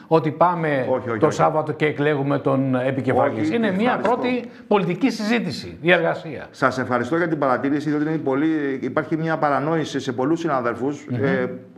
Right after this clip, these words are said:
Speaker 2: και σας ευχαριστώ, είναι πολύ σημαντική η παρατήρηση σας. Η, η, το Σάββατο είναι η πρώτη συνάντηση, επαναλαμβάνω.
Speaker 1: Μάλιστα.
Speaker 2: Και αν θέλετε, στη συνάντηση αυτή θα εγκριθούν από το Σώμα
Speaker 1: Μμμ.
Speaker 2: αυτά που έχουμε κάνει μέχρι τώρα ως προσωρινή συντονιστική επιτροπή.
Speaker 1: Μάλιστα.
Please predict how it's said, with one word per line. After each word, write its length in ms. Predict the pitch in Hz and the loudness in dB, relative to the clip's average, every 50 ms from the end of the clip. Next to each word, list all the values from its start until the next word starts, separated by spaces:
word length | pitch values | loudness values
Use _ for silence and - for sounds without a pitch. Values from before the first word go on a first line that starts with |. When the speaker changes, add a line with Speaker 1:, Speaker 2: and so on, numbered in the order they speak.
| - | -6
Speaker 2:
και 140 | - 143 131 | -2 -2 -2
σας 220 | 117 - 135 117 | -2 -2 -6 -8
ευχαριστώ, 420 | 98 107 123 117 117 - 180 170 156 | -4 -2 -2 -2 0 0 0 0 0
είναι 120 | 160 170 170 | 0 -2 -2
πολύ 260 | 165 151 143 175 202 | -2 0 0 0 0
σημαντική 360 | - 180 170 151 131 120 110 | -2 -2 -2 -2 -2 -2 -4
η 40 | 107 | -2
παρατήρηση 380 | 101 104 101 92 101 95 87 82 | 0 0 0 0 -2 -6 -4 -4
σας. 200 | 117 143 147 - 113 - - | -6 -6 -6 -8 -14 -12 -6
Η, 200 | - 151 147 143 | -4 -2 0 0
η, 440 | 139 123 - - 151 127 143 143 120 - | -2 -4 -6 -6 -4 -2 -2 -2 -2 -2
το 140 | 139 131 127 | -2 -2 -2
Σάββατο 380 | 120 - 175 185 196 196 - 202 | -2 0 0 0 0 0 0 0
είναι 120 | 202 202 | 0 0
η 40 | 185 | -2
πρώτη 260 | 185 - 208 208 208 | -2 -2 -2 -2 -4
συνάντηση, 360 | 165 170 170 180 180 160 120 113 | -4 -2 -2 -2 -2 -4 -6 -6
επαναλαμβάνω. 500 | 101 95 95 90 85 82 82 82 82 - - - - | -4 -4 -4 -4 -4 -4 -6 -8 -8 -14 -16 -8 -4
Speaker 1:
Μάλιστα. 340 | 139 139 - - - - - - - - - - - - _ _ | -2 -2 -2 -2 -6 -14 -16 -18 -20 -20 -20 -20 -20 -20 _ _
Speaker 2:
Και 380 | - 156 160 156 151 135 - - - - - | 0 2 2 2 2 -2 -4 -6 -10 -12 -4
αν 140 | - 127 113 | -2 -2 -2
θέλετε, 400 | 110 131 160 175 185 185 170 208 220 226 226 220 - 214 - - - 135 131 131 | 0 0 0 0 0 0 -2 -2 -2 -2 -4 -6 -10 -12 -14 -10 -4 -2 -2 -2
στη 160 | 120 - - 131 | -2 -4 -6 -6
συνάντηση 500 | - 120 120 165 202 214 220 208 - 208 | -4 -2 0 0 0 -2 -4 -4 -2 -2
αυτή 260 | 175 - - - 175 190 202 185 - - | -2 -4 -4 -4 -4 -4 -4 -6 -6 -2
θα 200 | 156 175 170 160 | 0 0 2 2
εγκριθούν 880 | 160 156 151 147 120 139 135 123 - - 160 175 185 208 247 - - - - - - - - - _ _ _ _ _ _ - - | 0 0 -2 -2 0 0 0 0 -2 0 0 0 0 -2 -6 -8 -10 -14 -12 -12 -12 -12 -14 -20 _ _ _ _ _ _ 0 2
από 180 | 135 - 127 120 | 2 2 2 -2
το 100 | 117 104 | -2 -4
Σώμα 520 | - - 120 117 120 143 190 240 254 - - | -2 -2 -2 0 2 0 0 -2 -4 -8 -8
Speaker 1:
Μμμ. 300 | - 110 101 104 147 196 - - | -6 -6 -4 -2 -4 -4 -4 0
Speaker 2:
αυτά 600 | - 151 139 - - - - 254 262 262 262 - - | 2 2 2 0 -2 -2 0 0 0 0 -4 -6 -4
που 100 | 220 226 | -2 -2
έχουμε 280 | 247 247 247 226 220 214 | -2 0 0 0 0 0
κάνει 280 | 220 240 247 233 233 | 2 0 0 0 -2
μέχρι 280 | 226 240 247 240 208 185 | -2 -2 -2 -2 -4 -2
τώρα 260 | - 226 240 247 233 | 0 0 0 0 0
ως 180 | 196 233 240 240 | 0 -2 -2 -4
προσωρινή 640 | - 220 214 190 - 185 180 175 180 208 233 240 233 | -2 -2 -2 0 0 0 0 0 0 -2 -4 -4 -6
συντονιστική 540 | - - 202 180 190 175 170 175 175 180 226 | -6 -6 -2 -2 0 0 0 -4 -6 -6 -8
επιτροπή. 560 | 233 233 - 220 220 220 226 160 90 85 - - | -8 -8 -4 -4 -4 -2 -2 -4 -4 -6 -8 -4
Speaker 1:
Μάλιστα. 320 | 123 120 104 - - - | 0 0 0 0 -4 -12